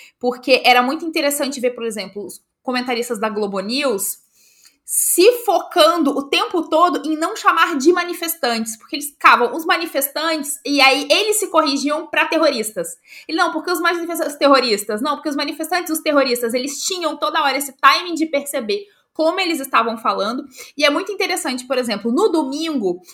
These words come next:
eles estarem falando, por exemplo, do quanto era importante, essencial e primordial que todas as autoridades que foram, em maior ou menor grau,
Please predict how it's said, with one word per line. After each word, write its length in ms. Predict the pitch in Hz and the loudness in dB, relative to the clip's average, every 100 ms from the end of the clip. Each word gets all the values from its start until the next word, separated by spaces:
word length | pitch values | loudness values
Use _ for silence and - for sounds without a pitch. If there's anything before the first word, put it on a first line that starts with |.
| - | -2
eles 320 | 240 254 240 | 0 2 -2
estarem 400 | - 269 285 285 | 0 4 4 2
falando, 520 | 285 269 233 208 202 202 | 2 2 4 2 -2 -4
por 120 | 214 | -4
exemplo, 600 | 202 202 180 165 190 190 _ 214 | -4 -4 -6 -6 -12 -16 _ -4
do 160 | 254 | -2
quanto 420 | 370 359 427 359 | 2 2 2 0
era 280 | 294 302 302 | 2 2 0
importante, 1040 | 277 254 254 233 - 240 240 226 226 240 | -2 0 0 -2 -2 -2 0 -2 -4 -2
essencial 960 | 220 - - 277 285 - 262 202 196 202 | 0 0 -2 -2 -4 -4 2 4 6 4
e 80 | 202 | -2
primordial 840 | 233 233 277 262 214 233 208 196 - _ | -6 -2 0 0 -2 2 2 0 -6 _
que 140 | 285 | -6
todas 400 | 285 381 427 381 | 2 4 4 0
as 120 | 381 | 0
autoridades 760 | 330 339 320 294 240 233 226 - | 0 -2 -4 -2 2 4 2 -4
que 100 | 285 | -6
foram, 320 | 285 254 247 | -2 0 0
em 80 | 247 | 0
maior 380 | 254 254 302 359 | 0 2 2 2
ou 100 | 330 | 0
menor 400 | 311 285 269 214 | 0 2 0 0
grau, 480 | 214 202 180 170 | 2 4 4 2